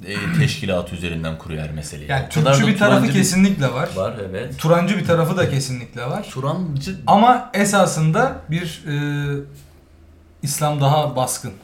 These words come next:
Speaker 1: Ha,
Speaker 2: Enver'de.
Speaker 1: yani Turancı
Speaker 2: Yani.
Speaker 1: şey, e, Turancı <clears throat> denmesinin sebeplerinden bir tanesi, ben, e, çok şaşırmıştım.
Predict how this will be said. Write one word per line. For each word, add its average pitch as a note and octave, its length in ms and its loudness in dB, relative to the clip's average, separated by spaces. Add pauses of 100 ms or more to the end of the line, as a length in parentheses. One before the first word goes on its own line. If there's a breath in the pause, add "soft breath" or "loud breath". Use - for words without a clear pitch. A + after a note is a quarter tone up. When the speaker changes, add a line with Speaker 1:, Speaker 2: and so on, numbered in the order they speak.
(120)
Speaker 1:
Ha, F#3+ 120 -8 (120)
Speaker 2:
Enver'de. A#2+ 420 -4
Speaker 1:
yani F#2+ 140 -6 (100)
Turancı B2+ 320 -4 (120)
Speaker 2:
Yani. F#3 80 -4 (340)
Speaker 1:
şey, B2 380 2 (180)
e, F#2 400 2
Turancı B2 380 2
<clears throat> - 0 -
denmesinin C#3 440 6
sebeplerinden B2+ 760 0
bir B2+ 120 -2
tanesi, G2+ 640 -4
ben, G2+ 120 -2
e, F2 400 -10
çok G#2+ 180 -8
şaşırmıştım. E2+ 680 -10